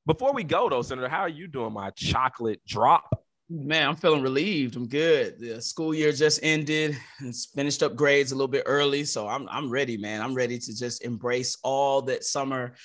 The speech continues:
Speaker 2: has for me, man. Like I said, my mom will be here, uh, the first week of July, and then I'll be in Chicago, like, at the end of July for, like, four or five days. Never been to Chicago. Gonna be seeing some friends there. It's gonna be,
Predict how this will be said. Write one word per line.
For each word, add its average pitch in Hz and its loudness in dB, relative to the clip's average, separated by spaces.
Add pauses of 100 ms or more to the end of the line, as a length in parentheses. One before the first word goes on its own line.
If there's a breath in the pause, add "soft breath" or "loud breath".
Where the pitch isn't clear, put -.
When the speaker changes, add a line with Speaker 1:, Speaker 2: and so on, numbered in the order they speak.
(280 loud breath)
Speaker 2:
has 151 2
for 139 -4
me, 123 -6
man. 117 -4
Like 120 -6
I - -8
said, 135 0
my 123 -4
mom 143 -2
will 135 -10
be 143 -6
here, 143 -2 (420)
uh, 117 -2
the 117 -10
first 139 -4
week 139 -8
of 117 -12
July, 135 -4 (360 soft breath)
and 117 -8
then 113 -8
I'll 139 2
be 135 -4
in 127 -6
Chicago, 143 0 (280)
like, 113 -8
at 113 -10
the - -10
end 143 -4
of 123 -10
July 123 0
for, 123 -8
like, 110 -6
four 120 -2
or 113 -6
five 113 -6
days. 113 -2
Never 123 -8
been 127 -8
to 131 -8
Chicago. 127 -4
Gonna 120 -10
be 110 -12
seeing 123 -12
some 117 -14
friends 127 -8
there. 127 0
It's 143 -6
gonna 226 -8
be, 120 -10